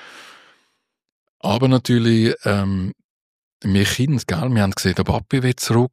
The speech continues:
und Mami, nimm den Papi zurück, nimm den Papi zurück. Und, äh, und meine Mutter ist in dem Zerriss hineingestanden, sie hat ja auch wollen,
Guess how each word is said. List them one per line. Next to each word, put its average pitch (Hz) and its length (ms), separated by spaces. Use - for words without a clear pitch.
und 104 240
Mami, 123 300
nimm 117 200
den 113 100
Papi 127 340
zurück, 127 320
nimm 123 160
den 127 100
Papi 143 360
zurück. 131 380
Und, 120 220
äh, 131 220
und 117 320
meine 117 280
Mutter 123 300
ist 113 100
in 113 60
dem 117 200
Zerriss 120 420
hineingestanden, 123 560
sie 104 160
hat - 140
ja 98 200
auch 120 80
wollen, 135 340